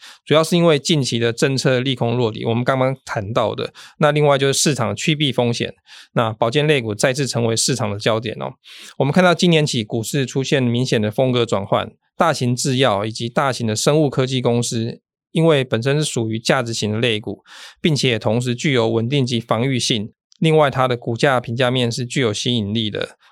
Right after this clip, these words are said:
我们看到今年的表现的确是可圈可点。那大型生技，我们看一下它的评价面的部分的话，它未来三年本益比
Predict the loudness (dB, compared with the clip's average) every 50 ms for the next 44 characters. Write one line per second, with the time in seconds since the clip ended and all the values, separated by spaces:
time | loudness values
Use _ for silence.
0 | _ _ _ _ _ _ -2 0 0 0 0 0 0 0 2 2 2 4 2 0
1 | -2 -6 _ _ _ _ _ _ -4 0 2 2 4 4 2 2 0 0 0 0
2 | 0 -2 -2 -6 -6 -2 -2 -2 0 0 -2 -2 -4 -4 -4 -6 -6 -4 -2 -2
3 | -2 -2 -2 -4 -2 -4 -4 -6 -6 -8 _ 0 2 2 4 4 2 2 0 -2
4 | _ _ _ _ _ -2 0 0 0 0 0 -2 0 2 0 2 2 2 2 0
5 | 2 0 0 0 2 0 0 0 0 0 0 0 -2 -2 -4 -2 0 2 2 2
6 | 2 0 0 0 -2 -2 -2 0 0 0 -2 0 0 2 2 2 2 0 2 2
7 | 2 2 2 2 0 0 0 0 0 0 0 -2 -2 -2 -2 -2 -2 -4 -4 -6
8 | -6 -8